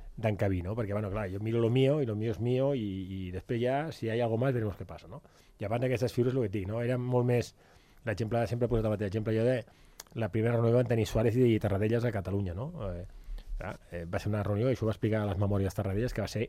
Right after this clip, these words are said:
un desastre, però de dimensions còsmiques. I va sortir Suárez i va dir, «Ens hem entès superbé i això ho arreglarem ràpid.»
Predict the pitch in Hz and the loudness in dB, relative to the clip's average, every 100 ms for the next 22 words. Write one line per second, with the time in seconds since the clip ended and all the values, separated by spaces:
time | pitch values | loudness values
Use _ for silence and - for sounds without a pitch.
0 | 131 135 135 107 92 123 - - - - | 0 2 2 0 0 0 -2 -6 -6 -8
1 | - - - - - 110 107 104 104 104 | -20 -20 -20 -20 -2 2 2 2 0 0
2 | 95 131 139 - 135 - 78 76 - - | 2 0 0 0 0 0 -4 -12 -16 -18
3 | - _ - - - - - 110 95 107 | -20 _ -20 -20 -20 -20 -8 -6 -4 -4
4 | 92 98 120 110 107 101 95 95 - - | -2 2 4 4 4 2 -2 -6 -14 -8
5 | 101 120 110 139 127 - - - - - | -2 0 2 4 2 0 -14 -10 -10 -6
6 | 120 104 110 151 170 - 113 - 117 120 | -4 0 6 6 6 2 -4 0 2 2
7 | 101 90 95 80 82 87 | 2 -2 -4 -4 -8 -10